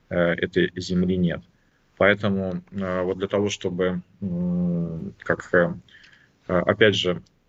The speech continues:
в последнее время, э, очень часто эти, э, вопросы обсуждаются и на европейском уровне, э, для того, чтобы, э, создать, э, э, в городе,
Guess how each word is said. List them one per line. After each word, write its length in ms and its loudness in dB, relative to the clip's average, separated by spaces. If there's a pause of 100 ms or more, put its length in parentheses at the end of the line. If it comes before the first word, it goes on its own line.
(580)
в 60 -18
последнее 360 2
время, 440 0
э, 1000 -2
очень 240 -4
часто 540 0
эти, 280 -6
э, 340 -4
вопросы 420 0 (200)
обсуждаются 640 -2
и 40 -4
на 80 -2
европейском 560 -2
уровне, 420 -6 (420)
э, 180 0
для 120 -6
того, 240 4
чтобы, 560 -2 (540)
э, 380 0
создать, 640 2
э, 260 -4 (320)
э, 320 -6
в 100 -10
городе, 540 -2